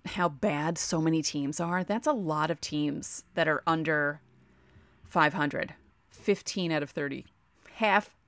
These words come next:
the league is under five hundred. That's not good. But the amazing thing is, at thirty and thirty-seven,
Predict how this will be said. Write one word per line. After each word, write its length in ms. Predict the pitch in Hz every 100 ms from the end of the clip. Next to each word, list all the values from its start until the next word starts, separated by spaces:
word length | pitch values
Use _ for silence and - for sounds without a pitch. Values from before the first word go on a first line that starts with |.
| -
the 100 | 196
league 400 | 185 180 156 143
is 140 | 185 -
under 260 | 175 165 160
five 280 | - 147 143
hundred. 360 | 147 131 - - _ _ _ _ _ _ _ _ _ _ _ _ _ _ _ _ _ _ _ _ _ _ _ _ _ _ _
That's 240 | - 147 -
not 200 | 160 147
good. 240 | 156 -
But 140 | - -
the 80 | 180
amazing 380 | 202 302 277
thing 240 | 196 165 147
is, 240 | 139 - _ -
at 220 | 208 - _ _ _ _
thirty 420 | - 226 214 220 202
and 140 | 196
thirty-seven, 800 | 196 185 190 190 170 131 135 151